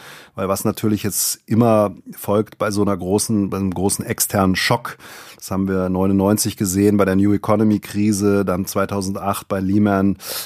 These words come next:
äh, in kleinen Teilen auch bei der Euro-Krise zweitausendelf. Aber auch jetzt sehen wir wieder, ähm, eine Schockstarre macht sich ein bisschen breit und Unternehmen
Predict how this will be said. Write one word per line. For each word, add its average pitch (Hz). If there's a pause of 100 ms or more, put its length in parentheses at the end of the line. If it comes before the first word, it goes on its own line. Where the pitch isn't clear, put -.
(180)
äh, 95 (240)
in 110
kleinen 110
Teilen 107
auch 101
bei 104
der 101
Euro-Krise 107
zweitausendelf. 101
Aber 104
auch 104
jetzt 127
sehen 131
wir 123
wieder, 113
ähm, 107
eine 110
Schockstarre 107
macht 101
sich 110
ein 101
bisschen 107
breit 107
und 104
Unternehmen 107